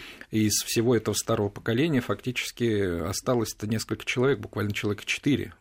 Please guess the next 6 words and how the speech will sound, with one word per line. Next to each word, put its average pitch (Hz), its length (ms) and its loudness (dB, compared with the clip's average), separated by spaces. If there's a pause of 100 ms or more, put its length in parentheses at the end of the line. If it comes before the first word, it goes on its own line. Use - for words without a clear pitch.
(480)
Это - 200 -6
был 92 260 -2
Молотов, 98 540 2
Микоян, 123 640 0
Каганович, 107 640 0
Ворошилов. 101 720 0